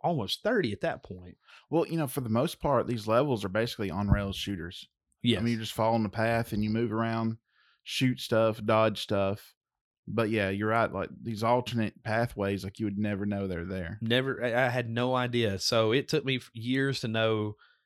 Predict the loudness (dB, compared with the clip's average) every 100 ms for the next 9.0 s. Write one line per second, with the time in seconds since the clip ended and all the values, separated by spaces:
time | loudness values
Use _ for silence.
0 | _ -6 0 0 0 0 -2 -4 -4 -4
1 | -4 -6 -6 -6 -6 -4 -4 -6 -8 -8
2 | -8 -6 -6 -6 -10 -10 -8 -10 -12 -14
3 | -8 -6 -4 -6 -6 -6 -6 -6 -12 _
4 | _ _ _ -8 -8 -6 -2 -2 0 -4
5 | -2 0 0 0 0 -2 -2 -6 -6 -6
6 | -6 -8 -6 -8 -4 -4 -2 -2 0 0
7 | 0 -2 -4 -2 -2 -4 -6 -8 -12 -4
8 | -2 -2 -2 -2 -2 -4 -6 -6 -8